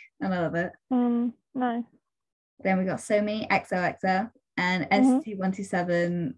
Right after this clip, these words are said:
Speaker 1: uh, favorite vampire. Better than Sticker. <laughs>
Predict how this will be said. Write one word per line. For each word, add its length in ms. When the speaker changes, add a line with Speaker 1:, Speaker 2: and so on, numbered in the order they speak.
Speaker 1:
uh, 220
favorite 680
vampire. 520
Better 240
than 220
Sticker. 560
<laughs> 40